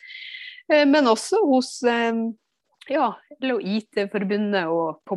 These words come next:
politisk streik mot bemanningsbransjen, eh, Sykepleierforbundet. Det er veldig, veldig mange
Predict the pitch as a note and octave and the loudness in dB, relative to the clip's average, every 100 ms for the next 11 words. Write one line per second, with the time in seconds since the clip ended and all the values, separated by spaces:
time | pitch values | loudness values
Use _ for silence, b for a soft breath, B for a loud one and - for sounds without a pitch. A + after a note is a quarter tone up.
0 | F#3+ G3 G3+ F3+ - G3+ G3+ G3 - F3+ | -2 0 2 0 0 2 4 4 0 -8
1 | E3 - - F3 A#3+ A#3 A#3 G#3+ - A3 | -8 -4 -2 2 4 4 2 0 0 0
2 | A3 A3 - - A3 A3 G#3+ b b b | 0 -6 -8 -8 -4 -4 -6 b b b
3 | b b b _ G#3 G3+ G3 F#3+ F#3 - | b b b _ 0 2 4 2 0 -2
4 | A#3 A#3 G#3+ G#3 G#3 G#3+ G3+ G#3 G#3 G#3 | -2 0 -2 0 0 0 0 0 2 2
5 | G3+ G3+ A#3 G#3+ A#3+ G3 F#3 G#3 G#3 G3+ | 0 0 0 0 -2 -2 -2 -2 -4 -6
6 | G#3+ A3+ F#3+ D#3+ E3 | -6 -6 -8 -8 -6